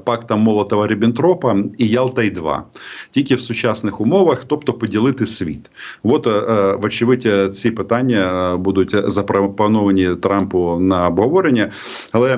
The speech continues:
м, я от, е, з одного боку, всі ці розмови про перемир'я, вони трохи дивні, і, власне, Путін на цьому заході, це важливо наголосити, він, е, ну, фактично наплював на всі зусиль-, з-,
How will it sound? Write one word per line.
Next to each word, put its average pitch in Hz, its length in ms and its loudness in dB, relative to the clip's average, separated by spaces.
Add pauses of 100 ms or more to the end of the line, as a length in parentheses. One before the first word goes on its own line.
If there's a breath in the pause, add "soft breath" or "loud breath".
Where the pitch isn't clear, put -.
(160)
м, 110 580 2
я 123 240 2
от, 127 340 -2
е, 117 380 2 (200)
з 104 80 -2
одного 123 240 2
боку, 123 300 2
всі 117 200 -4
ці 117 180 -2
розмови 117 480 2
про 110 280 2
перемир'я, 131 540 0
вони 110 200 0
трохи 110 300 -2
дивні, 123 420 2
і, 101 140 -2
власне, 104 360 0
Путін 107 360 0
на 98 80 4
цьому 101 300 -2
заході, 95 340 -2
це 107 140 -4
важливо 110 440 0
наголосити, 92 640 -2
він, 98 240 0 (340 loud breath)
е, 98 320 2 (140)
ну, 113 380 0
фактично 110 520 -2
наплював 113 640 2
на 95 260 2
всі 98 320 -2
зусиль-, 101 680 0
з-, 92 180 -8